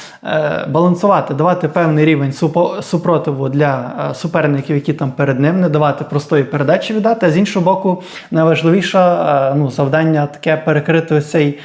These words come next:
простір між ними двома центральними нападниками і лінією з центральних півзахисників. Е, і, відповідно, Роман Яремчук провалювався що в перших епізодах, що в інших. Навіть якщо ти хочеш Яремчука захистити, ти все одно його критикуєш.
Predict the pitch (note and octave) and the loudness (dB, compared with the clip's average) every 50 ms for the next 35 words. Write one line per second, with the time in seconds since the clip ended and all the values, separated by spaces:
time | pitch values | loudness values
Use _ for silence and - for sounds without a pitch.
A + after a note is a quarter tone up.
0 | - - - - - - - _ D#3+ E3 F3 E3 E3+ - E3+ D3 D3 C#3+ D3+ D#3+ | -18 -20 -20 -20 -20 -20 -8 _ 0 0 0 0 0 0 0 2 4 4 4 4
1 | D3+ - - - - - - - D#3+ F#3+ A3+ A#3+ A#3+ A3 G3+ G#3+ G#3+ G#3 G#3+ G#3+ | 2 2 -2 -6 -10 -12 -6 -2 0 2 4 4 2 4 4 2 4 4 2 2
2 | G#3 - F#3 E3 F#3+ F#3+ F#3 F#3 F#3 F3+ F3+ F3 E3+ - G3 F#3 F3+ F3+ F3 - | 0 -2 -4 -2 0 2 4 4 4 4 4 2 2 0 0 0 0 0 0 0
3 | F3 E3 D#3+ D#3+ - F3+ F3+ E3+ D#3+ E3 F3 E3+ E3 E3 D#3 D3 - - D#3 D3 | 0 0 2 2 2 2 2 4 4 4 4 4 2 2 2 0 0 -2 -2 0
4 | E3 D#3 D#3 D3+ D3 D3 D3 - D#3+ C#3+ C3+ D3 C3+ - C#3+ - - D#3+ - - | 2 2 2 2 2 0 0 0 -2 0 0 0 -2 -2 -4 -4 -4 -4 -2 0
5 | E3 A#2 A2+ A#2 - - - - - - - - - - _ - - D3 - - | -2 -2 -2 -8 -16 -20 -20 -20 -18 -18 -18 -20 -20 -20 _ -8 -8 -8 -4 0
6 | G#3 F3 F#3+ G#3 - - F3 F3+ G3+ G3+ G3 F#3 F3+ F3 E3 D#3+ E3+ F3 F3 E3+ | 2 2 2 2 2 2 2 4 4 4 4 4 4 4 4 2 2 4 4 2
7 | E3 E3 D#3 - F#3+ F3+ F3+ - D#3 D#3 E3+ E3+ D#3+ D#3 D3 C#3+ - - C#3 - | 2 2 2 0 0 0 0 0 2 2 4 4 4 2 2 0 -2 -4 -6 -2
8 | - E3 C#3 - - E3+ G3 F#3+ - - F#3 F3+ - F3 E3+ F3 D#3 F3 F3 E3 | 0 0 0 0 0 -2 -2 -2 -2 -4 -6 -6 -6 -4 -4 0 2 2 2 2
9 | D3+ C#3+ - - F3 E3+ F3 D#3 A#2 - C#3+ - - E3 E3+ E3+ E3+ D#3 C#3+ - | 2 0 0 0 2 2 2 2 0 -2 -6 -2 0 0 0 2 0 -2 -2 -4
10 | F3 - - - F3+ F3 F3 - E3 D#3+ D#3 D#3 D3 - - F#3 E3+ D3 C#3+ C#3 | -4 -4 -2 0 0 0 2 0 0 0 0 0 -2 -2 0 0 0 0 -2 -4
11 | - D3 B2 - - B3 B3 B3+ A3 A3 - - - - - - - G3 E3+ F3 | -6 -6 -6 -2 -2 0 0 0 0 -2 -4 -10 -18 -18 -20 -6 -2 -2 -2 0
12 | - F3+ D#3+ E3+ F3+ F#3 F3 E3+ E3 E3+ D#3+ E3 - - - - F3+ C#3+ B2 A#2 | 0 0 2 4 4 4 4 2 0 0 -2 -2 -2 -2 -2 0 2 2 2 0
13 | A2+ - - | -4 -10 -16